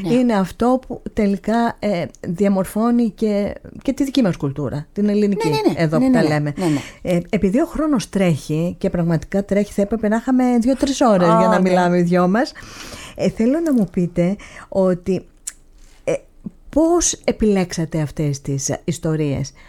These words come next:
Speaker 2: Αυτές τις τριάντα εφτά ιστορίες έχετε και τη δική σας.
Speaker 1: Ναι, ναι.
Speaker 2: Είναι η δική σας
Speaker 1: Ναι.
Speaker 2: ιστορία και άλλες τριάντα έξι.
Speaker 1: Ναι, ναι, ναι, ναι, ναι.
Speaker 2: Πώς έγινε αυτή η επιλογή;
Speaker 1: Αμ, όταν πήρα την αφ-,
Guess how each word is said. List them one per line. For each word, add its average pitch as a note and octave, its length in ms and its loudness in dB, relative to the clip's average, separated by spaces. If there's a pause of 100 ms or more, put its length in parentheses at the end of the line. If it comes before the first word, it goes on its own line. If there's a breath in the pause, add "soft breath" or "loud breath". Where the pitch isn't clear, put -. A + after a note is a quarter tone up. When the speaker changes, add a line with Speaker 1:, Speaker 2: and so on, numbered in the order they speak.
(600 loud breath)
Speaker 2:
Αυτές G3+ 300 -2
τις - 180 -8
τριάντα F3+ 360 0
εφτά A3 260 0
ιστορίες G#3 500 0
έχετε - 280 -4
και A3+ 100 -6
τη A#3 100 -6
δική G3+ 240 -2
σας. C#3 200 -4
Speaker 1:
Ναι, C#3+ 80 -4 (420)
ναι. D3 160 -6
Speaker 2:
Είναι G3+ 180 0
η E3+ 60 0
δική D3 320 -4
σας B3 200 -2
Speaker 1:
Ναι. D#3 60 -4
Speaker 2:
ιστορία C#4+ 320 0
και C4+ 120 -2
άλλες C4 180 0
τριάντα A#3 280 0
έξι. G3 140 2 (160)
Speaker 1:
Ναι, C3+ 60 -2
ναι, C3+ 120 -4
ναι, D3+ 80 -4
ναι, B2+ 140 -6
ναι. B2+ 60 -8 (280 loud breath)
Speaker 2:
Πώς - 240 -2
έγινε D4+ 340 0
αυτή E3+ 200 -4
η D#3+ 60 0
επιλογή; D3 560 -6 (1400 loud breath)
Speaker 1:
Αμ, B3+ 340 0 (1160)
όταν C#4+ 240 0
πήρα D#4 180 2
την B3 160 -2
αφ-, A3 120 -6